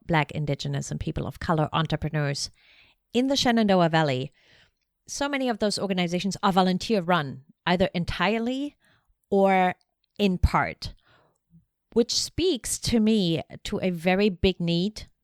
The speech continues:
to put more support behind those demographics. Where does this conversation around equitable entrepreneurial support fall in a Southern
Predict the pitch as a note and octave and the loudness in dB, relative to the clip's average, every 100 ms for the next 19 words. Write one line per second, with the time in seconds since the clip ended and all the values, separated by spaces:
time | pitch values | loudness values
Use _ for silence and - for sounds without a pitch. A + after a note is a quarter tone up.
0 | _ _ - - F#3 F3 E3 D#3 _ - | _ _ -8 0 2 2 0 -4 _ -8
1 | A3 - F3+ F3+ G3 - F3 E3 D3+ - | -6 -4 -4 -4 -6 -2 4 4 4 -2
2 | - D3 D#3+ D#3+ C#3 C#3 C3 - C#3+ A2+ | -6 -4 0 0 0 -2 -2 -4 -4 -2
3 | A#2+ B2+ - - - - - - - - | -2 -4 -10 -12 -12 -14 -20 -20 -20 -20
4 | _ _ _ _ _ _ _ _ _ - | _ _ _ _ _ _ _ _ _ -14
5 | F3 F3+ G#3 A#3+ C4 C4+ - G3+ G3 F#3 | 0 2 4 6 4 2 0 -4 -2 -4
6 | - - G3 F3+ F3 F3+ F3 - E3+ D#3 | -4 -2 0 0 0 0 0 -2 -4 -4
7 | E3 D#3 D3+ D3+ D3+ C#3 D3 - - _ | -2 0 2 2 2 0 -4 -10 -18 _
8 | _ _ _ - F#3 G3 F3+ E3+ E3 D#3+ | _ _ _ -4 0 0 2 2 2 0
9 | - D#3+ E3 E3+ E3 D#3+ D#3 - C#3+ - | -2 -6 -6 -4 -2 -4 -6 -10 -10 -10
10 | - F3+ F3 D#3+ D3+ D3 - F3 D#3+ D#3 | 0 4 6 6 4 -2 -6 -4 -2 -2
11 | D3+ - _ - - - A3 G#3 G3+ G3 | -2 -6 _ -10 -6 0 2 4 4 2
12 | F#3 | 0